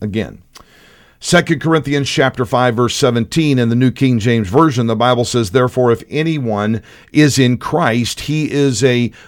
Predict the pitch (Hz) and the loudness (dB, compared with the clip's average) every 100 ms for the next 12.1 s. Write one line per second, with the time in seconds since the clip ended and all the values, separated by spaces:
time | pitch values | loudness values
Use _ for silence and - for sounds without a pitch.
0 | - 117 160 175 135 123 107 131 113 160 | -2 4 4 4 0 -2 0 0 4 4
1 | 160 143 139 117 113 - 113 113 - 101 | 4 0 -2 -2 -2 0 -2 -2 -4 -2
2 | 101 104 107 110 123 120 120 147 170 - | 2 2 0 2 2 4 4 4 2 0
3 | 104 107 104 - - - - 120 147 147 | 0 -2 -4 -12 -20 -18 -6 0 0 0
4 | 120 151 - 131 120 113 113 117 - _ | 0 -2 -2 2 4 4 2 0 -2 _
5 | _ - 120 131 143 117 78 53 - _ | _ -2 2 6 6 6 2 -6 -14 _
6 | _ _ _ - 123 117 127 123 - 151 | _ _ _ -2 0 2 0 -2 -2 0
7 | 135 131 104 165 117 95 117 147 127 135 | 2 0 0 0 0 -2 2 2 2 2
8 | 190 180 - 170 185 147 - 165 110 82 | 4 2 2 2 4 2 2 2 2 -2
9 | 73 - _ - 98 64 107 160 165 185 | -8 -16 _ -2 -2 0 -2 -4 -2 -2
10 | 160 165 175 139 107 - - 123 107 - | 0 0 2 2 2 0 0 -2 -4 -2
11 | 123 139 127 117 139 190 139 107 98 98 | 4 4 4 4 4 4 2 0 0 -2
12 | 101 | -4